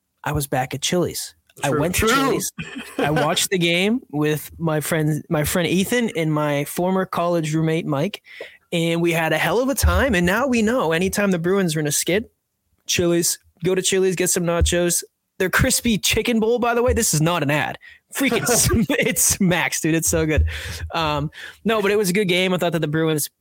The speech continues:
Speaker 1: pretty much dominated the entire game. It felt like Swayman going back to his old self, shutting the door.
Speaker 2: Yep.
Speaker 1: Uh, a shootout coming off, getting pulled against Columbus. Um, it was the biggest game of the <laughs> year so far. The Bruins win it, and,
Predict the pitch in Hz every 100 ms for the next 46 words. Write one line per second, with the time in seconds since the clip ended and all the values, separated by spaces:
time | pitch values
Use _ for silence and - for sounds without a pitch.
0 | - - 214 285 170 160 - 139 143 135
1 | 120 120 127 - 131 127 131 123 - 131
2 | 127 135 - - 165 175 170 156 151 151
3 | 151 151 151 147 139 151 147 143 - 156
4 | 160 143 147 143 - - - - - 147
5 | 147 143 139 127 - - - 185 175 165
6 | - 156 156 151 - 147 151 - 147 147
7 | 139 143 - 147 139 139 139 - - -
8 | 127 143 139 139 135 139 _ _ _ -
9 | 190 175 180 165 151 - 185 156 202 208
10 | - 185 202 180 - 196 185 214 - 196
11 | - 165 247 190 170 185 185 165 170 208
12 | 151